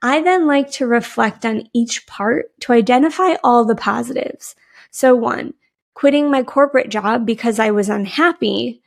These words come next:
meant that I was willing to put myself first, something that I never used to do. I'm happier now than I've ever been. And since we only have one shot at life, I can now think,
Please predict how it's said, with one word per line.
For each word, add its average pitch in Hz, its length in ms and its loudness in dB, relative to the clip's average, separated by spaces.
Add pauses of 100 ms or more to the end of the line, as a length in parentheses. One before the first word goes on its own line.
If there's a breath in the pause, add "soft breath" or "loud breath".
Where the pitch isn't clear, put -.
(280)
meant 254 220 0
that 262 100 2
I 240 100 6
was 226 200 4
willing 285 420 2
to 294 60 0
put - 320 -4
myself 240 520 0
first, - 760 -4 (260 soft breath)
something 262 480 -2
that 277 180 -4
I 254 140 -6
never 247 460 0
used 240 420 -2
to 220 100 -2
do. 254 560 0 (760)
I'm 233 160 -2
happier 285 600 -2
now 214 540 -4 (300 soft breath)
than 240 120 0
I've 247 180 4
ever 247 260 2
been. 254 540 0 (380)
And 277 460 4
since 262 300 0
we 247 80 2
only 269 200 2
have 254 180 -2
one 240 260 2
shot 247 260 -2
at 233 140 -4
life, 254 480 4 (460)
I 240 120 -2
can 269 180 0
now 269 200 4
think, 262 420 -2